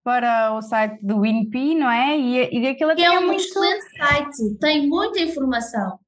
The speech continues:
Speaker 2: é um
Speaker 1: Exato.
Speaker 2: excelente site.
Speaker 1: Aquilo até, eh, é bastante útil, é, e a, a informação até está bas-, bastante bem estruturada, não é?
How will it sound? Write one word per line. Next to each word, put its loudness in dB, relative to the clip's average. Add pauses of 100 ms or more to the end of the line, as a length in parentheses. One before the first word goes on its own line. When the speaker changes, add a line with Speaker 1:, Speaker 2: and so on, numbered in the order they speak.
(160)
Speaker 2:
é -2
um 2
Speaker 1:
Exato. 2
Speaker 2:
excelente 0 (100)
site. -2 (360)
Speaker 1:
Aquilo 0
até, 0
eh, 0
é -2
bastante -2 (600)
útil, 0
é, 0
e 0
a, 0 (240)
a 0
informação 0
até 0
está 0
bas-, -2
bastante 0
bem 2
estruturada, 0
não 2
é? 2